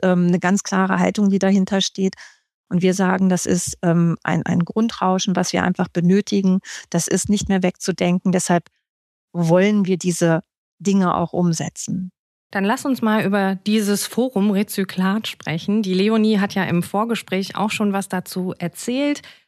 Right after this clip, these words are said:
Speaker 2: Bei dem Forum Rezyklat sitzen über siebzig Mitgliedsunternehmen an einem Tisch, auch viele Handelsunternehmen, ihr, Globus, Netto, Markant, Edeka, Aldi Süd und Nord,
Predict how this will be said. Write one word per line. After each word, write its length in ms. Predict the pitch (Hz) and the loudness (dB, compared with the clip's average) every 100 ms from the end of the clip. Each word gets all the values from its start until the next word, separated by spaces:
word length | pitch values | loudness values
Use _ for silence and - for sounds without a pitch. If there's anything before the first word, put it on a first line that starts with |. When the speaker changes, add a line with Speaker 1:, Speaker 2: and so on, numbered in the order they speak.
| - | -6
Speaker 2:
Bei 100 | 196 | -2
dem 140 | 202 202 | -2 -2
Forum 320 | 254 240 226 | -2 0 0
Rezyklat 680 | 214 202 202 - 220 240 220 | -2 -4 -6 -2 -2 -2 -4
sitzen 500 | 180 208 - 208 196 | -4 -4 -4 -4 -2
über 460 | 240 247 233 220 | -4 -2 0 0
siebzig 600 | 190 220 240 - 220 202 | -2 -4 -4 -8 -6 -2
Mitgliedsunternehmen 1200 | 190 226 247 226 226 - 214 214 202 196 196 185 | -2 -2 -2 -8 -6 -4 -4 -2 0 0 0 0
an 220 | 170 175 | -2 -4
einem 400 | - 170 165 160 | -2 -2 -2 -2
Tisch, 400 | - 269 269 - - | -4 -6 -6 -8 -8
auch 300 | - 170 - _ _ - | -6 -6 -8 _ _ -14
viele 360 | - 240 196 | -6 -2 -2
Handelsunternehmen, 1120 | 185 226 233 208 - 196 196 190 190 196 190 180 | 0 0 0 -2 -4 -6 -4 -2 -2 0 -2 -4
ihr, 640 | - 202 202 190 190 202 - | -4 -2 0 0 -2 -4 -6
Globus, 640 | 180 196 214 180 180 196 - | -4 -2 -2 -4 -6 -6 -4
Netto, 400 | 175 196 190 175 | -4 -4 -6 -4
Markant, 500 | 180 185 - 185 - | -4 -6 -6 -6 -4
Edeka, 560 | 180 180 175 180 175 | -4 -4 -6 -4 -4
Aldi 300 | - 170 180 | -2 -4 -4
Süd 300 | 180 202 202 | -6 -6 -6
und 180 | 165 170 | -6 -4
Nord, 420 | 190 196 190 190 | -2 -2 -2 -4